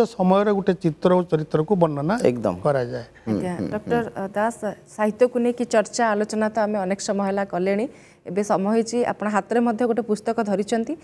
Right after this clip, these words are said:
Speaker 3: କ'ଣ ସେ ପୁସ୍ତକ ଏବଂ କ'ଣ ସେଥିରେ ଉଲ୍ଲେଖ
Speaker 1: ଏଇଟା
Speaker 3: ଅଛି?
Speaker 1: ସେଇ ସୁନା ଝିଅ ଓ ଅନ୍ୟ ଆକାଶ।
Speaker 3: ଆଚ୍ଛା।
Speaker 1: ଏଥିରେ ଯୋଉ କଥା, ମ୍ୟାଡାମ, ଆପଣ ପଚାରିଲେ, ନାରୀକୁ କାହିଁକି ଅଶ୍ଳୀଳ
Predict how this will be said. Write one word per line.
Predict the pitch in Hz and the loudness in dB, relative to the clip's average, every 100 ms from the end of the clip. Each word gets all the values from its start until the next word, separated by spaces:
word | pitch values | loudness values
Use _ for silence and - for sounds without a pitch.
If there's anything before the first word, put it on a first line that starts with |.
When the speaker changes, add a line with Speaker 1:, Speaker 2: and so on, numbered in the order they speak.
| - - - | -18 -6 2
Speaker 3:
କ'ଣ | 214 240 | 2 2
ସେ | 254 | -2
ପୁସ୍ତକ | 247 208 - 226 226 285 | -2 -4 -2 -4 0 0
ଏବଂ | 220 220 208 196 - | 2 2 0 0 -2
କ'ଣ | 202 | -4
ସେଥିରେ | 208 196 226 | -4 -2 0
ଉଲ୍ଲେଖ | 185 180 | 2 4
Speaker 1:
ଏଇଟା | 170 214 | 4 6
Speaker 3:
ଅଛି? | 196 | 4
Speaker 1:
ସେଇ | 214 208 | 6 4
ସୁନା | - 160 156 190 | 2 2 6 6
ଝିଅ | 185 151 190 | 4 2 4
ଓ | 196 175 | 6 4
ଅନ୍ୟ | 160 165 | 4 4
ଆକାଶ। | 160 143 - 135 127 - 131 185 | 4 2 0 -2 -2 -4 -4 -4
Speaker 3:
ଆଚ୍ଛା। | - 180 160 - - _ _ _ _ _ _ - | -6 -8 -10 -12 -20 _ _ _ _ _ _ -4
Speaker 1:
ଏଥିରେ | 185 180 214 202 | 0 4 6 6
ଯୋଉ | 190 190 | 4 2
କଥା, | 190 - 190 185 190 190 | 2 2 2 2 0 2
ମ୍ୟାଡାମ, | 175 185 175 | 2 4 2
ଆପଣ | 170 180 | 2 0
ପଚାରିଲେ, | 180 143 139 180 185 165 151 | 0 -2 2 4 4 4 2
ନାରୀକୁ | 151 151 175 170 175 | 4 4 2 0 -2
କାହିଁକି | 165 175 196 202 190 170 - - - - | 2 2 2 4 4 2 -2 -20 -10 -2
ଅଶ୍ଳୀଳ | 151 - 180 | 0 4 6